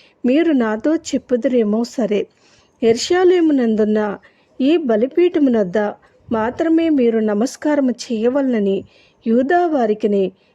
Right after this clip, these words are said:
యెరూషలేము వారికిని ఆజ్ఞ ఇచ్చి, హిజ్కియా ఎవని ఉన్నత స్థలములను బలిపీఠములను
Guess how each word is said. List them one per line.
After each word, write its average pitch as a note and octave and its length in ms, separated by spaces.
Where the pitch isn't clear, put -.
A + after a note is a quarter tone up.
యెరూషలేము C#4 720
వారికిని G#3+ 520
ఆజ్ఞ A#3+ 320
ఇచ్చి, G#3+ 360
హిజ్కియా D4+ 640
ఎవని A3+ 340
ఉన్నత A3 320
స్థలములను A3+ 720
బలిపీఠములను B3 840